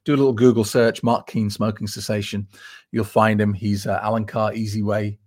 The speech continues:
uh, therapist, knows his stuff, uh, very good guy. So check him out. Uh, so let's dig into this question a little bit here. Um,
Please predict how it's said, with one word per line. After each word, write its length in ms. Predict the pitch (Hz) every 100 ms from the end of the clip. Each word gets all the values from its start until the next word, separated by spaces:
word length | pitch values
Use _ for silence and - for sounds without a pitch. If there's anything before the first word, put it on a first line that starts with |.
| _
uh, 440 | - 101 95 95 92
therapist, 640 | - 120 110 - 104 - _ _ - _ -
knows 300 | 120 120 104
his 120 | 101
stuff, 440 | - 117 110 - _ _ _ _ -
uh, 240 | 104 101
very 280 | 98 117 110
good 220 | 104 104
guy. 280 | 127 90 85 _ _ _ _ _ _
So 200 | - 104
check 260 | - 120
him 160 | - 104
out. 200 | 87 - _ _ _ _ _ _ _ _ _ _ - - - -
Uh, 300 | 123 143 143
so 160 | - 208
let's 180 | 202
dig 160 | - 196
into 220 | 190 190
this 120 | 170
question 380 | - 156 - 131
a 20 |
little 200 | 113 110
bit 160 | 104 101 - 104
here. 280 | 107 85 -
Um, 440 | 107 101 101 101